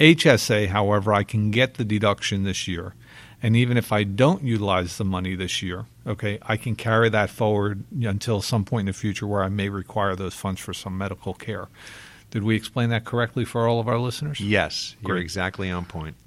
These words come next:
Speaker 1: Very good. Thank you, Art. So, Art, let's go to the next topic, which is, you know, for people that have some investments, uh, they may have some brokerage accounts, some stock accounts. You know,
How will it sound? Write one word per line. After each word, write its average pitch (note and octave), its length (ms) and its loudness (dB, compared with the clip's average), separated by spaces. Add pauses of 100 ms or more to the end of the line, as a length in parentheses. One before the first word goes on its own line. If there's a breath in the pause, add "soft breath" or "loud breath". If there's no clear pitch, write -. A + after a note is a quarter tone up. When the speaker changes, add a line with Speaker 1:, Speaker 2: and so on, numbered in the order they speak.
(140)
Speaker 1:
Very G2 260 -2
good. F2+ 140 -6
Thank A#2+ 300 2
you, F#2 100 -2
Art. E2+ 180 -6 (460 loud breath)
So, E3 180 6
Art, E3 180 6 (240)
let's G3 220 0
go A3 140 6
to F#3 120 6
the D3+ 100 2
next D3 300 2
topic, A2 460 2
which A#2+ 220 2
is, A#2+ 300 0
you C3 120 4
know, B2+ 200 2 (580 loud breath)
for C3+ 360 2 (720)
people G3+ 380 4
that C#3+ 180 6
have C3 260 2
some B2 240 2
investments, G#2+ 960 0
uh, G2+ 220 -4
they G#2+ 140 -4
may A2 140 0
have G#2+ 180 -2
some G2+ 180 -4
brokerage A#2+ 440 0
accounts, A2 680 -2
some - 280 -8
stock - 420 0
accounts. A2 580 -2 (580 loud breath)
You C#3 120 4
know, C3 200 4